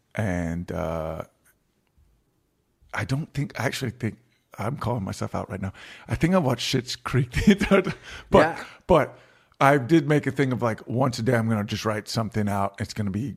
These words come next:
Speaker 1: shit. And then come back. And I had a bunch of demos from stuff that I did a long time ago that I wanted to redo. And so I went back and re-recorded a bunch of that stuff.
Speaker 2: Mm-hmm.
Speaker 1: Um,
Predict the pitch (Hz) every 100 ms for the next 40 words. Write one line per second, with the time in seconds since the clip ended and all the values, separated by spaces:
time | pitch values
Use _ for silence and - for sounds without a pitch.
0 | - - - 92 - _ - 139 101 95
1 | 95 90 - - - _ - 101 92 85
2 | - 98 98 101 98 110 110 113 101 101
3 | 120 117 120 - - 113 107 - 117 -
4 | 104 98 110 101 107 107 95 117 123 123
5 | 104 95 101 98 92 113 135 127 135 120
6 | - - - - 98 92 82 76 _ _
7 | _ _ - 107 92 107 104 95 92 95
8 | 98 87 - - 90 87 90 90 - 85
9 | - - - 78 - _ _ 113 95 90
10 | - - 87 90 87 87